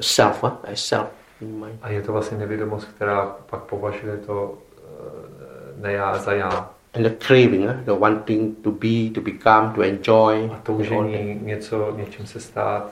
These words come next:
Speaker 1: Yeah.
Speaker 2: něco si užít.
Speaker 1: We already mentioned yesterday, no, how all this creates,
Speaker 2: Jsme
Speaker 1: uh,
Speaker 2: to
Speaker 1: fear and, and anxiety and all that.
Speaker 2: Všechno jsme to zmiňovali
Speaker 1: Mm.
Speaker 2: včera, o té
Speaker 1: Yeah.
Speaker 2: touze a, uh,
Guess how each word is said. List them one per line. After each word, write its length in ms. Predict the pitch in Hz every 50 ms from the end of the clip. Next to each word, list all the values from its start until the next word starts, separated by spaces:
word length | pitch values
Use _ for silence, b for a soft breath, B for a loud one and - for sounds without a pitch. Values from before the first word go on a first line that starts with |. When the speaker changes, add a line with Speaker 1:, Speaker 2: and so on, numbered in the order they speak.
| - 123
Speaker 1:
Yeah. 120 | 120 123
Speaker 2:
něco 180 | 120 110 - 107
si 160 | - - -
užít. 420 | - 107 104 107 104 104 104 104 104 - -
Speaker 1:
We 120 | 123 120
already 200 | 113 113 127 139
mentioned 380 | 127 110 113 110 110 - - 104
yesterday, 400 | 107 107 - - - - 104 92
no, 240 | 87 98 104 113 110 -
how 180 | 107 101 101 98 95 - 101
all 60 | 101
this 500 | 95 98 95 - - - - - - - - b b b b b b b b b b _ _ -
creates, 380 | - 101 98 104 107 101 104 - -
Speaker 2:
Jsme 200 | 113 107 95 95
Speaker 1:
uh, 60 | -
Speaker 2:
to 120 | 117 113
Speaker 1:
fear 680 | 110 107 - 131 117 117 120 113 113 113 113 113 110 101
and, 340 | 98 95 92 92 92 95 - - - _ _ _ _ b b b b b b - - - _ _ _ _
and 600 | - - - 113 117 - 113 107 95 95 101 107
anxiety 800 | 98 101 98 - 107 104 104 107 107 107 - - - 110 107 98
and 80 | 92 -
all 160 | 98 98 95 -
that. 180 | 95 - - - - - -
Speaker 2:
Všechno 320 | - - - - - 104
jsme 180 | - - 110 104
to 100 | 107 101
zmiňovali 480 | 101 104 104 104 104 101 107 104 104
Speaker 1:
Mm. 60 | 101 -
Speaker 2:
včera, 480 | - - - 107 107 107 104 107 - - - -
o 20 | -
té 100 | - 117
Speaker 1:
Yeah. 140 | 101 98 -
Speaker 2:
touze 460 | 104 104 101 101 104 110 104 104 104
a, 180 | 101 - -
uh, 40 | -